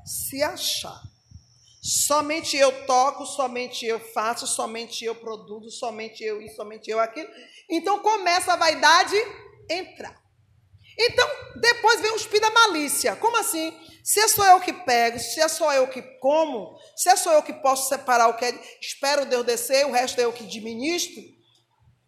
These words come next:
Se eu pegar mais, pegar menos, ninguém vai saber.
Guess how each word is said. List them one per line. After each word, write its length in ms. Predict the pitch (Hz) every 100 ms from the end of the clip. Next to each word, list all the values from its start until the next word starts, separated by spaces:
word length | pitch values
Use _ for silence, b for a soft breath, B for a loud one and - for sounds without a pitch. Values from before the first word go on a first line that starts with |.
| _
Se 400 | - - - 381
eu 680 | 453 415 427 415 339 240 - - - - _ _ _ _ -
pegar 380 | 349 320 311
mais, 340 | 269 254 254 247
pegar 360 | - 262 285
menos, 360 | 294 320 381 370
ninguém 280 | 339 285 294
vai 260 | 294 339 480 494 - - - _ _ _ _ _ _ _ -
saber. 540 | - 359 349 247 -